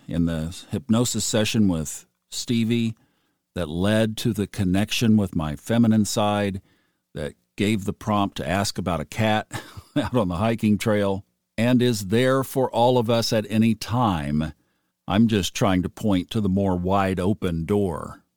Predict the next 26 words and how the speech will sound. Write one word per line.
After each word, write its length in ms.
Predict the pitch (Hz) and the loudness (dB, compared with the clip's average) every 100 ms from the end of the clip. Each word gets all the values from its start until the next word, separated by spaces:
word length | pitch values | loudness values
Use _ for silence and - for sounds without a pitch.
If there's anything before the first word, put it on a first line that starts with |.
| - | -14
because 200 | 80 85 | -6 -2
I 100 | 104 | 0
can 180 | 110 80 | 0 -2
tell 220 | - 117 | 0 0
you 160 | 104 85 | 0 -4
from 200 | - 87 | -2 -4
experience, 680 | 78 - - 101 85 67 - | -2 -6 -4 -4 -2 -6 -6
when 100 | 92 | 0
you 120 | 123 | 2
have 180 | 156 131 | 2 0
stuff 260 | - 127 120 | 0 -2 0
like 180 | 110 | -2
that 200 | 110 104 | 0 -2
happen, 400 | 101 95 98 92 - _ _ - | 0 -4 -4 -6 -8 _ _ -8
it 80 | 120 | -4
just 180 | 107 - | -4 -4
blows 440 | 95 104 104 101 | -2 0 0 0
you 120 | 110 | 0
away. 520 | 92 85 87 90 95 - _ _ _ _ _ _ _ - | -2 -4 -4 -4 -6 -10 _ _ _ _ _ _ _ -2
And 60 | |
I'm 120 | 95 | 0
like, 260 | 90 85 - | 2 0 -2
"Wow, 600 | 90 85 73 71 82 - _ _ - | -2 0 -2 -2 -6 -14 _ _ -6
what 180 | 101 87 | -2 -2
a 40 | |
journey." 520 | 82 90 76 67 65 | -2 -4 -4 -6 -10